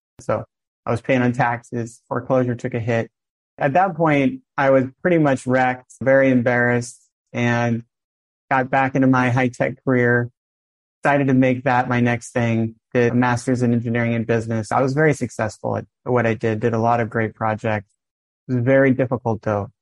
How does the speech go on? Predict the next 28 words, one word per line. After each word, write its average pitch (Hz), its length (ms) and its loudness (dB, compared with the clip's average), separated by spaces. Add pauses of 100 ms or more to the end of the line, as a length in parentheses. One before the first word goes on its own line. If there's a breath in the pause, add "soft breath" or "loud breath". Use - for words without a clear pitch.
(400)
climb 117 200 0
that 110 180 -4
high-tech 110 380 -6 (100)
ladder, 104 360 -4 (500)
as 117 180 -2
everybody, 113 520 0
probably 117 480 0
most 117 260 -2
of - 40 -20
your 113 140 0
listeners 113 480 -4
know. 107 380 -2 (460)
And 117 560 0
I 117 100 -2
found 123 280 0
myself 120 600 0
stocking 120 420 -4
away 113 500 -2
into 113 300 -4
traditional 120 540 -2
investments, 113 580 -4
I 110 140 0
R 113 100 0
A, 107 120 -2
four 113 240 -2
oh 110 40 -2
one 110 140 -2
Ks, 110 480 -4